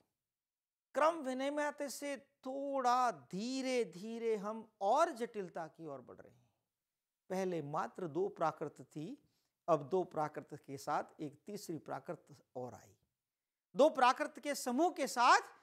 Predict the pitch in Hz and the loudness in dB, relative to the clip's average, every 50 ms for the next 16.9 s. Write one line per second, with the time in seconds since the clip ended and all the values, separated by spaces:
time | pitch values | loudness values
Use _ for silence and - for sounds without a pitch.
0 | _ _ _ _ _ _ _ - 302 302 277 - 262 240 226 - 202 190 185 185 | _ _ _ _ _ _ _ -4 -2 -2 -2 -2 -4 -6 -6 -2 0 -2 0 2
1 | - 277 302 294 - 359 403 453 - - _ _ _ _ - - 277 330 339 330 | 2 2 2 4 2 2 2 2 -2 -8 _ _ _ _ 2 6 8 10 10 10
2 | 320 330 349 339 277 185 - - _ _ _ _ _ _ _ _ _ _ _ _ | 10 8 6 6 0 -8 -12 -18 _ _ _ _ _ _ _ _ _ _ _ _
3 | _ _ _ _ _ _ _ _ _ _ _ _ _ _ _ _ _ _ - 277 | _ _ _ _ _ _ _ _ _ _ _ _ _ _ _ _ _ _ 2 2
4 | 302 302 - 302 269 294 349 349 359 339 349 349 359 359 370 359 370 359 320 233 | 2 4 6 6 6 6 6 6 4 2 2 2 0 0 0 2 0 0 -2 -4
5 | 160 - - _ _ _ - - - _ _ _ _ _ _ _ _ _ _ _ | -10 -12 -18 _ _ _ -20 -20 -20 _ _ _ _ _ _ _ _ _ _ _
6 | _ _ _ _ _ _ _ _ _ - 330 359 359 320 294 262 240 247 254 - | _ _ _ _ _ _ _ _ _ 10 10 12 12 10 6 8 6 4 2 -2
7 | - 254 226 - - 202 170 160 156 160 180 214 285 349 403 - - _ _ _ | -2 -4 -4 -2 -4 -6 -6 -4 -4 -4 -2 0 0 0 -2 -4 -10 _ _ _
8 | _ _ _ _ _ _ - 151 170 240 233 240 311 302 277 247 247 - 233 214 | _ _ _ _ _ _ -2 4 6 6 6 6 2 2 2 0 2 2 4 8
9 | 226 262 330 381 440 - - - _ _ - - 240 226 247 302 330 330 311 277 | 8 8 8 8 6 2 -6 -18 _ _ 4 6 6 8 8 8 6 6 2 4
10 | 262 269 285 311 349 359 339 - - _ - 214 196 233 269 311 320 320 269 233 | 4 6 6 6 6 4 0 -6 -14 _ -8 -2 2 4 6 6 6 6 8 8
11 | 233 226 - 262 285 302 - 320 254 220 247 285 302 294 277 233 226 220 - 254 | 8 8 6 4 2 2 2 -4 -4 0 4 2 4 4 4 4 4 4 4 0
12 | 269 262 262 302 285 269 220 202 269 311 - - 233 208 190 - 208 202 202 - | 0 0 2 2 2 2 2 2 0 2 4 6 4 4 4 4 0 -2 -2 -4
13 | 190 - - 190 196 202 247 294 330 302 - - 247 208 190 202 233 285 349 330 | -12 -6 -2 2 4 6 6 6 4 2 0 0 0 0 2 2 0 0 0 -2
14 | - 339 320 311 320 - 233 240 214 208 208 226 269 262 240 214 180 156 165 165 | 0 0 0 0 0 -2 -2 0 2 4 4 4 4 4 4 2 4 4 2 0
15 | 165 156 180 202 240 226 - 311 247 - - 220 175 175 185 185 208 233 233 285 | 0 -4 -4 -4 -4 -4 -6 -8 -6 -2 2 4 6 6 6 6 4 4 6 6
16 | 349 339 254 220 190 196 233 240 233 233 226 233 - 320 294 285 320 453 | 4 6 6 8 8 8 8 8 8 6 6 4 0 -4 -2 0 0 -2